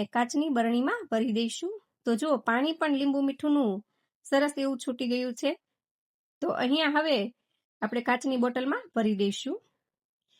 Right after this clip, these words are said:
તો આ રીતે તમે કાચની બોટલમાં ભરી અને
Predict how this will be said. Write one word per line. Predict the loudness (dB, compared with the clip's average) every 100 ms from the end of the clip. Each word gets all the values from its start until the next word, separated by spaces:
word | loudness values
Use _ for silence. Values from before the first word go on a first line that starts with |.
| _ _ _ -2
તો | 2
આ | 6 4
રીતે | 4 0 0
તમે | 0 0 0 0 0
કાચની | -2 -2 -2 0
બોટલમાં | 0 -2 -8 _ -2 0 2
ભરી | 2 4 4 0 -2
અને | 0 2 2